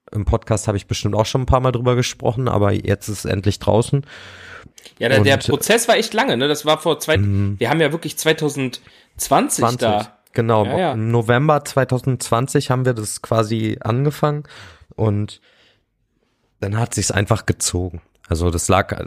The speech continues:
Speaker 1: lag an uns allen irgendwie, weil, ne, so, dann musste man Design finden, dann haben wir was gehabt, dann war das aber irgendwie noch nicht, waren wir nicht zufrieden damit, dann ja, es hat sich alles ein bisschen gezogen,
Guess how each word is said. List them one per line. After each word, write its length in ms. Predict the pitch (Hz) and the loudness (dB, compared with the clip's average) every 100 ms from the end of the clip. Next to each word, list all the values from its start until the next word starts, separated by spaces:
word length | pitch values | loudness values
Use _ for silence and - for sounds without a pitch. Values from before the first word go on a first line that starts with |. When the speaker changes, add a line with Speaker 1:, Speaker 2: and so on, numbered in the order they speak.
| 90 | -6
Speaker 1:
lag 260 | - 95 101 | 0 2 2
an 140 | 98 | 2
uns 200 | 95 95 | 0 -2
allen 360 | - 92 101 107 | 0 2 2 2
irgendwie, 500 | 110 107 104 104 92 | 2 0 0 0 2
weil, 560 | 95 92 92 92 90 - | 4 4 2 0 -4 -10
ne, 400 | - 98 110 101 | -6 0 0 0
so, 280 | 90 98 95 - - _ _ _ - | -2 -4 -6 -8 -20 _ _ _ -4
dann 280 | 101 101 104 | -2 -2 -4
musste 320 | 107 104 - | -4 -4 -2
man 180 | 104 95 | -2 0
Design 440 | 95 87 90 92 101 | -2 -2 0 -2 -4
finden, 460 | - 95 95 95 | -4 -6 -6 -6
dann 320 | 92 90 87 85 - - | -6 -6 -10 -16 -20 -10
haben 160 | - 98 | -2 0
wir 120 | 98 | 2
was 220 | 98 90 | 2 2
gehabt, 420 | - 92 101 - 95 | 2 2 2 0 -2
dann 140 | 92 | 2
war 120 | 92 | 2
das 160 | 95 - | 0 -2
aber 140 | 92 | -2
irgendwie 280 | 95 87 95 | -2 -2 -4
noch 200 | 92 92 | -2 -4
nicht, 260 | 95 90 - | -4 -6 -8
waren 320 | 85 87 92 | -6 0 0
wir 80 | 98 | 0
nicht 200 | 90 - | -4 -4
zufrieden 440 | 107 - 98 95 | -4 -2 -4 -2
damit, 340 | 95 92 90 - | -2 -2 -2 -2
dann 220 | 87 85 - - - - - - | -4 -6 -16 -20 -20 -20 -20 -4
ja, 240 | 82 76 | -2 0
es 140 | 82 - | 0 0
hat 100 | - | 0
sich 120 | - | 2
alles 220 | 131 131 | 2 2
ein 20 | 131 | 2
bisschen 220 | - 120 | 2 2
gezogen, 500 | 113 - 139 139 | 2 2 2 2